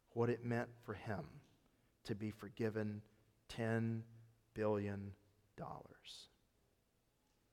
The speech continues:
How do you forgive somebody like that who's hurt you so deeply? You remember how much God has forgiven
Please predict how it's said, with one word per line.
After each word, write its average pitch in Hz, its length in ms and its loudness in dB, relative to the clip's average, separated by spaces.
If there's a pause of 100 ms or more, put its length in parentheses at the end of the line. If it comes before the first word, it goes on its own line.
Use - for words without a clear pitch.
(720)
How 131 180 6
do 165 80 8
you 170 120 4
forgive 156 360 4
somebody 160 440 4
like 156 240 6
that 156 220 4
who's 131 180 2
hurt 151 200 0
you 147 100 -2
so 151 200 2
deeply? 170 500 0 (1300)
You 110 180 0
remember 127 680 4 (800)
how 135 340 6
much 147 480 4
God 135 380 6
has 120 240 0
forgiven 113 720 0